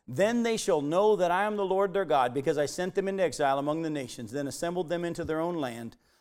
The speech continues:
I'll leave none of them remaining among the nations anymore, and I will not hide my face anymore from them when I pour out my spirit upon the house of Israel, declares the Lord God."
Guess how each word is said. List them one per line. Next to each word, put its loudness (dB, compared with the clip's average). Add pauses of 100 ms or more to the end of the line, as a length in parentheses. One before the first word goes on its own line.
I'll 6
leave 0
none 2
of 2
them 2
remaining 0
among 0
the 0
nations -4
anymore, -2 (280)
and -4
I 2
will 0
not 0
hide 0
my -2
face -6
anymore 0
from -6
them -6 (260)
when -6
I -6
pour 4
out 4
my -2
spirit -4
upon -2
the -4
house -4
of -10
Israel, -4
declares -6
the -14
Lord -8
God." -2